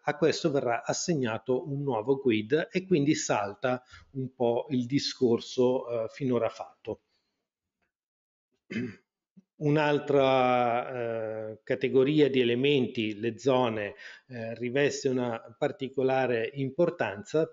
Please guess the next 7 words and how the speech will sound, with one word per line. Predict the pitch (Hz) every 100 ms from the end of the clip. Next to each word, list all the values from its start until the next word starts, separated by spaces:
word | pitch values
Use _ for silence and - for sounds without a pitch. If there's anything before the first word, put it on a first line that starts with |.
| _
perché | 160 - - 165 139 107 - - - -
non | 143 156
sempre | 156 - 175 156 - 120 117
è | 135
possibile | - 127 - - 156 127 117 113 110 104 - _ _
andare | 120 120 127 127 120 120
a, | 117 113